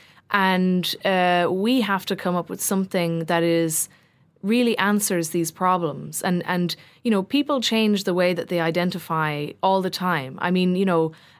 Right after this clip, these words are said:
um, the cultural nationalist movement here in Ireland, like, redefined, uh, Irishness so that people understood themselves as Irish.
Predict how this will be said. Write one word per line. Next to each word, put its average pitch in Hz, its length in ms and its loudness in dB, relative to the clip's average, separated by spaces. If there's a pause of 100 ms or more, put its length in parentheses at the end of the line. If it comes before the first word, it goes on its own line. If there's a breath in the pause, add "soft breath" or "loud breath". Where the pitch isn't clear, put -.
um, 175 720 2
the 180 100 -10
cultural 196 340 0
nationalist 180 480 0
movement 175 300 -2
here 175 200 0
in 170 100 0
Ireland, 180 320 2
like, 160 120 0
redefined, 170 920 -2 (420 loud breath)
uh, 170 360 2
Irishness 170 500 0
so - 160 -2
that 165 160 -2
people 180 240 0
understood 170 420 -2
themselves 160 520 -4
as 160 200 -2
Irish. 175 540 -2